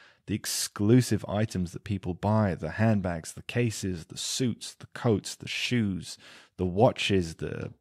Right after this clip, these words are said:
sunglasses, they're all little indicators that communicate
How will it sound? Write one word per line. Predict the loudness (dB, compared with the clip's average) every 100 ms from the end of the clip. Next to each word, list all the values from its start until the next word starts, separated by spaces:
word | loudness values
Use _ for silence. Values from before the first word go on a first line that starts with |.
| _ _ _ _ -12
sunglasses, | -2 2 2 2 2 -2 -6 -8 -12 -20 -20 -20 _ 0
they're | 4 6
all | 6 4
little | 2 2 0 0
indicators | 0 2 0 -2 -2 -2 -6 -8 -6
that | -4 -4
communicate | 0 2 6 6 6 6 2 -2 -4